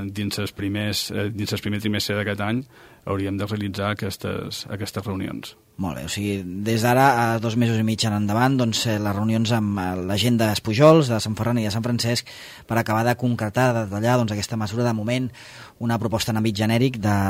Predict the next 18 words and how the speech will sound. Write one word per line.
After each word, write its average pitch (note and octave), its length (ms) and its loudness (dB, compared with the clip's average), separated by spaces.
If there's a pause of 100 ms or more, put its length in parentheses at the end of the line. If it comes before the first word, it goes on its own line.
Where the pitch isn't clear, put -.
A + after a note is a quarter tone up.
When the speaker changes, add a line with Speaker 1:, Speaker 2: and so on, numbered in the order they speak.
Speaker 2:
regular G2 420 2
l'aparcament G#2+ 720 0
en G2 320 -2
aquests, - 320 -4
eh, G2 240 -4
tres G#2+ 400 -2
nuclis A#2 520 2
de, G#2+ 140 0 (300)
de F#2+ 140 -6
Formentera. G2+ 520 -2
El A#2+ 60 2
Pilar C#3+ 160 6
es D3 80 4
queda F3+ 180 8
lliure D3 300 6
de C3 80 4
moment B2+ 260 6
d'això? D#3 380 4